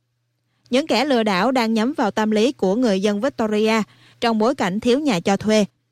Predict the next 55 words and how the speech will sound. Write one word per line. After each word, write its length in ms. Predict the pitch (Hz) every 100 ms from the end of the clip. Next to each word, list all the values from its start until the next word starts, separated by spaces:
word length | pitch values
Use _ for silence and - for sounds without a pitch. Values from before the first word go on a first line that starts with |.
| _ _
bằng 180 | 247 240
cách 180 | 330 -
cung 200 | 294 262
cấp 180 | 370
những 260 | 302 226 233
căn 200 | 254 240
nhà 160 | 214 180
cho 180 | 220
thuê 260 | 214 226 214
giả 280 | 202 156 262
thông 260 | - 240 226
qua 100 | 220
hình 220 | 214 190
thức 180 | 233 320 -
quảng 240 | 170 190
cáo 220 | 214 208
trực 220 | - 175
tuyến. 240 | - 190 294 - _ _ _ _ _ _ _ _ _ -
Tỷ 100 | 254
lệ 200 | 311 208
nhà 160 | 233
cho 160 | 202 233
thuê 340 | - 233 220
bị 140 | 196 185
bỏ 180 | 180 208
trống 280 | 208 254
đã 160 | 277 185
giảm 220 | 202 170
xuống 180 | 233 254
mức 180 | 320 -
thấp 220 | 302 320
nhất 260 | 285 359 -
trong 240 | 214 208
năm 180 | 208 202
năm 160 | 202
qua, 260 | 202 220 214 - _ _ _ _ -
và 220 | 254 254
tỷ 160 | 240 302
lệ 180 | 220
nhà 180 | 202 220
cho 180 | 202 226
thuê 280 | 214 226 220
bị 140 | 190
trống 280 | 175 196 277
ở 180 | 202 196
Melbourne 400 | 226 202 202 190 -
chỉ 140 | 202
còn 260 | 247 220 202
một 140 | 185
phẩy 160 | 190 202
bốn 200 | 196 262
mươi 100 | 220
mốt 180 | 240
phần 240 | - 208 170
trăm. 200 | 208